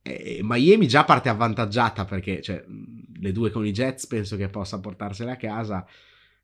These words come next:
Eh, vabbè, mi gioco sto dollarone, ma, cioè, te lo voglio proprio regalare, perché tu non te li giochi mai su una roba veramente bold. Questa è, è molto close. Però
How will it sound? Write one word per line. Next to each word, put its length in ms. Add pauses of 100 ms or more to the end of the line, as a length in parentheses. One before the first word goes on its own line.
(140)
Eh, 360
vabbè, 260
mi 100
gioco 300
sto 160
dollarone, 560
ma, 260
cioè, 140
te 100
lo 100
voglio 220
proprio 220
regalare, 520
perché 220
tu 120
non 160
te 80
li 100
giochi 300
mai 260
su 100
una 120
roba 220
veramente 460
bold. 540
Questa 400
è, 280
è 100
molto 400
close. 560 (580)
Però 560